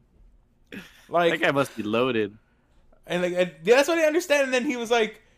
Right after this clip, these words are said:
Speaker 1: had Sai get him that expensive watch
Speaker 2: Mm-hmm.
Speaker 1: as well. Like, it didn't make, that part didn't make sense to me either. But, yeah, like, I thought he was doing it intentionally. But
Speaker 2: Mm-hmm.
Speaker 1: in the end, he's, like,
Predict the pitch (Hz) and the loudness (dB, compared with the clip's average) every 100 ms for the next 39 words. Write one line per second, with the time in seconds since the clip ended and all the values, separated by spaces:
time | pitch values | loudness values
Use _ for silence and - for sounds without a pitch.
0 | _ _ - 208 180 - 170 180 175 175 | _ _ -2 0 0 -6 -2 0 0 -2
1 | 180 151 143 143 165 165 151 143 139 139 | -2 -4 -6 -12 -12 -10 -12 -6 -4 0
2 | 175 190 - - _ _ _ _ _ _ | -2 -4 -16 -18 _ _ _ _ _ _
3 | _ 147 131 131 120 113 147 147 143 147 | _ -12 -8 -8 -8 -8 -10 -8 -4 0
4 | 165 175 160 165 202 202 175 165 196 214 | 0 0 -4 -6 -6 -6 -10 -2 0 0
5 | 175 151 151 143 143 135 135 139 143 139 | -4 -8 -8 -12 -14 -16 -18 -16 -14 -14
6 | 135 _ _ _ _ _ - 151 143 - | -18 _ _ _ _ _ -4 -2 -2 -6
7 | - _ _ _ _ _ _ _ _ 151 | -16 _ _ _ _ _ _ _ _ -2
8 | 196 185 156 147 - - 247 185 180 220 | 2 2 0 -4 0 2 2 -2 -6 -4
9 | 214 170 156 147 143 139 131 - 131 127 | -2 -2 -2 -6 -10 -12 -12 -16 -20 -20
10 | 127 135 135 _ _ _ _ _ 147 147 | -20 -20 -20 _ _ _ _ _ -4 0
11 | 139 127 113 175 175 170 170 170 156 147 | 2 0 -6 -6 -6 -4 -2 -2 -6 -12
12 | 151 151 143 135 135 | -12 -8 -6 -6 -8